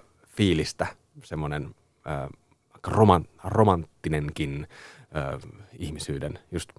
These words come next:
runoilma ihmisyyden valtavirrasta ja to-, todella niinku purkaa myös, myös hyvin sitä, että mitä valtavirtaisuus tai ehkä keskivertoisuus, tämmöset, tämmöset asiat,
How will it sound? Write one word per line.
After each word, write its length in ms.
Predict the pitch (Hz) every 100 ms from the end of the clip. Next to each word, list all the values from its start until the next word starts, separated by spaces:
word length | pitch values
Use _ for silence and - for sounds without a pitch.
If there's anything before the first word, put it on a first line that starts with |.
| -
runoilma 380 | 101 87 80 90
ihmisyyden 420 | 87 - 95 92
valtavirrasta 800 | 113 92 73 76 73 71 - 80
ja 160 | 76
to-, 140 | - 80
todella 320 | 90 80 76
niinku 200 | 85 - -
purkaa 560 | 104 71 - 58 69
myös, 340 | 73 67 - -
myös 360 | 85 73 - - 90
hyvin 240 | 78 69
sitä, 300 | 73 67 -
että 140 | - 87
mitä 220 | 87 78 - - 87
valtavirtaisuus 1080 | 80 76 69 69 - - - - 57 -
tai 320 | - - 65 - - -
ehkä 180 | 76 78 -
keskivertoisuus, 1120 | - - - 73 71 73 - 67 65 73 71
tämmöset, 340 | 78 73 76 -
tämmöset 360 | - 78 82 -
asiat, 360 | 71 - -